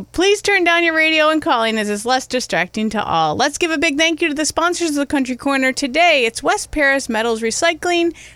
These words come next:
Parts and Pieces, Crosstone Restaurant, Selco Plumbing and Heating, and J and K Sporting Goods. Make sure when you drop by to see them, you appreciate that they sponsor the Country Corner on the Mighty Ox. Calls are already coming in. Here we go. Caller number one.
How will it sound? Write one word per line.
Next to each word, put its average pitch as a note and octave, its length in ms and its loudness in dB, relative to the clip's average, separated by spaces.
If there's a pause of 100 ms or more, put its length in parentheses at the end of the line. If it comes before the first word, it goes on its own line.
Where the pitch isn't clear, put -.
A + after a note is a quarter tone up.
Parts G4+ 320 -2
and C#4 120 2
Pieces, B3 560 0
Crosstone C4+ 720 -2
Restaurant, C#4+ 540 0
Selco G4 520 0
Plumbing A3+ 300 -2
and A3 140 -2
Heating, B3+ 320 0
and D4+ 240 2
J F3+ 240 0
and G3 100 -4
K G#3+ 180 -2
Sporting A3+ 420 -2
Goods. F3 360 -2 (380)
Make A#3 240 -2
sure D4 240 0
when D#4 160 2
you C4 80 0
drop C4+ 240 -2
by C4 180 0
to C4 80 -2
see F4+ 220 -2
them, C#4 260 0
you E4 140 0
appreciate F4+ 560 0
that A3 160 -6
they C4+ 120 2
sponsor D4 640 0 (260)
the C#4 120 -4
Country B3+ 340 -2
Corner G3+ 480 0 (160)
on D4+ 160 2
the E4 80 2
Mighty F3+ 340 0
Ox. E3 400 -2 (300)
Calls D#4 280 2
are D#4 60 4
already D#4+ 200 4
coming F4+ 320 0
in. E4 380 2 (360)
Here A#3+ 220 2
we C#4 80 2
go. C4 340 2
Caller B3+ 300 0
number C#4+ 200 4
one. F3 300 -2